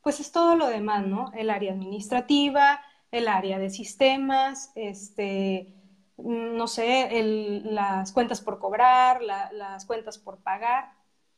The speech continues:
Es muy importante identificar eso. A veces lo confundimos. Entonces, si no lo tenemos claro, no tenemos bien,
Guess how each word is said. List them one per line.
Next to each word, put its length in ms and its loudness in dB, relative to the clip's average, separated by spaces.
Es 140 -6
muy 180 0
importante 520 -8
identificar 680 -2
eso. 340 -2
A 180 0
veces 460 0
lo 260 2
confundimos. 920 -2
Entonces, 260 4
si 140 4
no 100 8
lo 140 4
tenemos 420 -2
claro, 480 0
no 240 4
tenemos 640 -2
bien, 640 -2